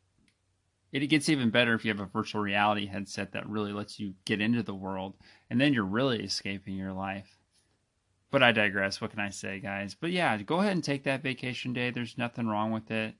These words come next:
Uh, the only thing you may get is you may get teased that you're a little bit of a nerd if you ever tell anyone.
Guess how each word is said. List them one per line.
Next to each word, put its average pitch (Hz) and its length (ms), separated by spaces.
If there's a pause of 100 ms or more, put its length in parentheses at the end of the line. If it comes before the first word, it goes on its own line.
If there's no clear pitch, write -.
(460)
Uh, - 200
the 135 140
only 151 180
thing 143 220
you 131 100
may 120 200
get 113 220
is 110 300
you 117 60
may 113 120
get 110 220
teased 107 400
that 107 220
you're 107 100
a 104 40
little 104 200
bit 110 120
of 107 80
a 107 40
nerd 101 300
if 104 120
you 107 80
ever 104 140
tell 98 260
anyone. 98 500